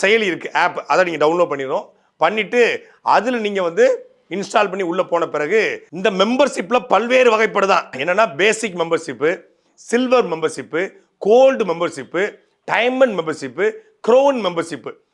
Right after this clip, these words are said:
அப்படி பி எம், எஸ் எம், அஹ், ஜி எம்,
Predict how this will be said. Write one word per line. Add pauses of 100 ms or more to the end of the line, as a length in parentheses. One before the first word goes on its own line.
(240)
அப்படி
பி
எம், (480)
எஸ்
எம், (460)
அஹ்,
ஜி
எம்,